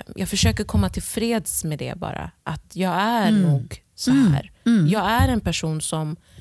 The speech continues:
Speaker 1: först drivs av att lära mig. Jag drivs av att ge tillbaka och vara den här sociala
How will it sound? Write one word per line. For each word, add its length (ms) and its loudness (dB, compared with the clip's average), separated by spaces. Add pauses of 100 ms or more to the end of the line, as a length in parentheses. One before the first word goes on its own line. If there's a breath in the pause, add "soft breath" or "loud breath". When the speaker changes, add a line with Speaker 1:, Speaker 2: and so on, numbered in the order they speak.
(340 soft breath)
Speaker 1:
först 800 -2 (120)
drivs 640 -2
av 300 -4
att 160 -6
lära 400 -2
mig. 360 -4 (340)
Jag 120 -10
drivs 680 -2
av 340 -2
att 360 -10 (420)
ge 480 -2
tillbaka 520 -4
och 80 -4
vara 540 -2
den 120 -6
här 140 -6
sociala 1000 -4